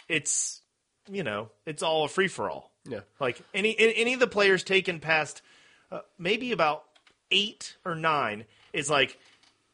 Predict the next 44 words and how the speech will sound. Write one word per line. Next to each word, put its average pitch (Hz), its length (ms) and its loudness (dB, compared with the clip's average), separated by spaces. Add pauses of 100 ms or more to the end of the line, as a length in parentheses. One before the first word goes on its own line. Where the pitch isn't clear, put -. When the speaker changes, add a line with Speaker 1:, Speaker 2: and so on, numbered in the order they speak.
(280)
Speaker 1:
everyone 185 400 6
has 170 240 0
them 147 140 -2
ranked 139 200 0
differently, 156 520 4
and 143 100 6
it's 127 120 0
just 147 200 -4
a, 156 180 -2
it's 139 140 -2
just 143 200 -8
a, 120 220 -4 (120)
a 143 100 -2
crapshoot. 175 600 0
But 127 100 -8
when 196 120 0
you 277 100 -8
get 349 160 -2
to 285 100 -2
the 240 60 -4
very 208 220 4
top, 202 440 0 (120)
it's 214 200 -4
usually 220 300 0
pretty 160 240 -2
consensus. 113 760 -10
Speaker 2:
So 135 100 -8
my 143 80 2
last 151 280 0
argument 143 360 -2
for 156 100 -8
this 147 220 -4
is, 156 100 -2
Speaker 1:
Yeah. 95 140 -2 (480)
Speaker 2:
look 139 200 -2
where 160 80 2
the 147 80 0
Giants 123 340 -2
are 113 140 -2
now. 104 220 -6
They're 107 140 -4
a 107 40 -6
playoff 110 380 -4
team, 95 200 -18